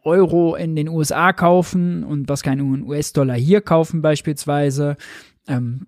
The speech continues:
das unterscheidet sich auch maßgeblich von dem, was kann zum Beispiel also eine türkische Lira hier kaufen. So, da, das hängt alles damit zusammen. Ja,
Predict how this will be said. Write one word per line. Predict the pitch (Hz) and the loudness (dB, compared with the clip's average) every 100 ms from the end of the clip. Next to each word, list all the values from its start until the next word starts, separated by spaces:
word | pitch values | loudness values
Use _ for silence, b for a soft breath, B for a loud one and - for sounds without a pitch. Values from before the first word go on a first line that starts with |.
| - | -2
das | 131 | 0
unterscheidet | 139 131 - 135 | 0 0 0 0
sich | 131 127 | 0 -2
auch | 127 | 2
maßgeblich | 139 147 147 139 131 | 2 2 0 0 -2
von | 131 127 | -2 0
dem, | 135 131 | 0 -2
was | - | -4
kann | 135 | -4
zum | 131 127 | -2 -2
Beispiel | 127 - 123 120 | -4 -4 -4 -4
also | - 117 123 | -6 -10 -8
eine | 113 110 | -8 -8
türkische | 117 160 156 135 127 | 2 2 2 0 0
Lira | 127 202 160 156 156 | 4 4 6 6 6
hier | 151 160 | 6 2
kaufen. | 139 147 147 - 147 | 4 2 2 0 -6
So, | 120 | -6
da, | 117 - | -6 -8
das | 131 | -6
hängt | 151 147 | -4 -2
alles | 123 139 - | -2 -4 -4
damit | 127 120 | -4 -4
zusammen. | - 113 143 175 185 B B B B B B B _ _ _ _ _ | -6 -2 2 2 0 B B B B B B B _ _ _ _ _
Ja, | 131 117 | -4 -4